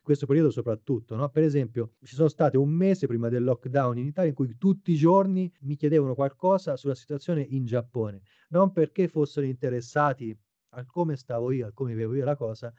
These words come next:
ma in relazione a, a ipotetici viaggi che dovevano fare, non solo con la nostra organizzazione, che è appunto Giappo Tour, per la quale io sono, come dire, anche obbligato dal rapporto di clientela,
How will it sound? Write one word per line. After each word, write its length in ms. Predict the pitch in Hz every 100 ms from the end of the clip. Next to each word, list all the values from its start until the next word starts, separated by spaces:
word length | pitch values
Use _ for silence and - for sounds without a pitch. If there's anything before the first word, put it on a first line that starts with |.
| _ _
ma 120 | 131 147
in 60 |
relazione 680 | 165 185 180 - 202 180 156
a, 220 | 139 135
a 100 | 127 127
ipotetici 540 | 123 127 156 - 160
viaggi 320 | 131 123 113
che 100 | 117
dovevano 340 | 110 113 110 117
fare, 400 | 123 110 104 104 _ _ -
non 200 | 143 180
solo 240 | - 180 131
con 100 | 123
la 80 |
nostra 520 | 123 147 - 120 110 110 _ _
organizzazione, 840 | 110 104 110 110 131 151 - 139 117
che 80 | 104
è 20 |
appunto 280 | 98 117 113
Giappo 300 | 101 101 120
Tour, 260 | 127 113 90
per 160 | 104
la 100 | 98
quale 240 | 101 131 113
io 200 | 135 110
sono, 380 | 120 110 107 101 _ _
come 220 | 110 107
dire, 200 | 127 113
anche 280 | 107 120 117
obbligato 960 | 117 123 101 110 101 120 147 135 117 -
dal 160 | 107 104
rapporto 460 | 101 - 131 127
di 100 | 104
clientela, 720 | 110 101 95 156 143 107 98